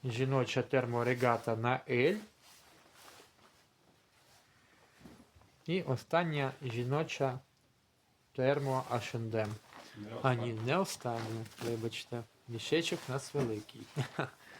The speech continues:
Speaker 1: Так, далі ось такий жилет B M на М Л, жіночий. Далі жіноча термо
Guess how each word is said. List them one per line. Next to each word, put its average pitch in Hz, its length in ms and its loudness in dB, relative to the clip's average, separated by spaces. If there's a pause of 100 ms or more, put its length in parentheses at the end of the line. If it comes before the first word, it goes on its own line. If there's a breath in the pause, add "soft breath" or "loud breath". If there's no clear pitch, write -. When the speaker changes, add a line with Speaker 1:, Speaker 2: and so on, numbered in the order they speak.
(3000 loud breath)
Speaker 1:
Так, 131 300 6 (140)
далі 123 300 2
ось 123 160 0
такий 127 320 0
жилет 117 420 2 (140)
B 120 140 -2 (280)
M 107 220 -6
на 117 240 2 (100)
М 123 200 2 (100)
Л, 120 260 4 (240)
жіночий. 123 720 0 (160)
Далі 113 280 2
жіноча 117 480 -2
термо 107 640 -2